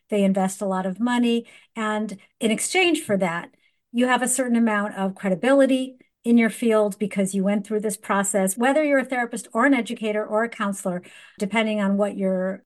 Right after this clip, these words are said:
background is. People know that when you're certified, you've done a lot of work to get there.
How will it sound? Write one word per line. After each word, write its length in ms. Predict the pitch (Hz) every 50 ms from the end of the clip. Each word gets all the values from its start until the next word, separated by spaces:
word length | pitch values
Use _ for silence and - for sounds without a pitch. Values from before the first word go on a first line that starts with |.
| _ -
background 600 | 226 240 247 247 247 233 202 185 180 175 175 180
is. 360 | 165 - 190 226 240 - - _ _ _ _ -
People 320 | - 277 277 277 311 302
know 280 | 254 240 247 254 254 247
that 180 | 233 233 214
when 180 | 208 214 214 220
you're 100 | 220 233
certified, 580 | 226 - - 339 320 294 285 - 233 220 202 196
you've 140 | 208 190
done 220 | - 240 240 247 240 -
a 40 |
lot 100 | 220 -
of 80 | 214 190
work 200 | 185 185 185 -
to 80 | - -
get 220 | - 196 180 180
there. 320 | - 185 175 185 220 269